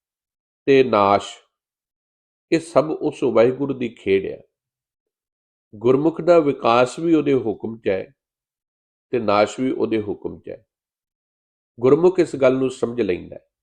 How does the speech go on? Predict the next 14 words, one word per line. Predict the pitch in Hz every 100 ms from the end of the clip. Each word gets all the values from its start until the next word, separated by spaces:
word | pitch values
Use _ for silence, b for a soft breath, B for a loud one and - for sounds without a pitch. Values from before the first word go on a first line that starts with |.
| _ _ _ _ _ _ _
ਕਿ | 135
ਜੋ | 120 123 135
ਜਨਮਿਆ | 123 107 107 117 127
ਹੈ, | 131 - _ _ _ _ _ -
ਉਹ | 143
ਵੀ | 175
ਉਹਦਾ | 175 143 127
ਹੁਕਮ | 117 98 113 113
ਹੈ | 104 - _ _ -
ਤੇ |
ਮੌਤ | 113 107 107 107
ਵੀ | 117
ਨਿਸ਼ਚਿਤ | 104 98 - - 95
ਹੈ। | -